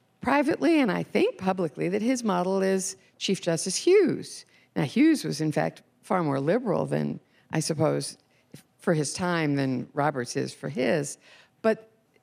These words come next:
Hughes was a person who was an institutionalist. And that is the person I think he seeks to modify himself after now.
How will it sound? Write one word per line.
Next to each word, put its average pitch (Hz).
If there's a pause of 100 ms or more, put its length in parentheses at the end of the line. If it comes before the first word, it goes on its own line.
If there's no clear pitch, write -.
Hughes 370
was 202
a 226
person 185
who 214
was 160
an 165
institutionalist. 151 (560)
And 165 (460)
that 214
is 214
the 180
person 175
I 160
think 160
he 175
seeks -
to 165
modify 180 (360)
himself 165
after 156
now. 185